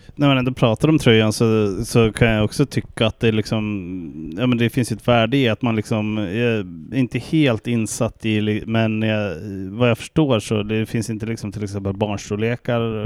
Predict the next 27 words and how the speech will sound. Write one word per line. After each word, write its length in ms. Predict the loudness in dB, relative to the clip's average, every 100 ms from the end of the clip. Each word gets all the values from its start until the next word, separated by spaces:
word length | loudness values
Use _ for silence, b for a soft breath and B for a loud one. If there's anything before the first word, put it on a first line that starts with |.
| -4 -6
eh, 60 | -2
har 180 | 0 0
funnits 360 | -2 -4 -4
i 20 |
alla 100 | -4
fall 140 | -4 -6
tidigare, 520 | -2 -2 0 0 0
så 80 | -2
då 60 |
hoppas 280 | -4 -4 -6
jag 100 | -6
kanske 240 | -8 -10 -10
att 80 |
det 80 | -12 -18 _
kommer. 500 | -4 -4 -2 -2 -2 -6 B B B
Att 140 | -2
man 80 | 0
kan 100 | 0
köpa 340 | 2 2 2
liksom 320 | 0 -2 -2 0
en 60 |
matchtröja 600 | 0 -2 -2 2 2 2
till 160 | -2 -6
sina 160 | -6
barn. 400 | -2 0 2 0 -2 B B B
Eh, 80 |
det 20 | B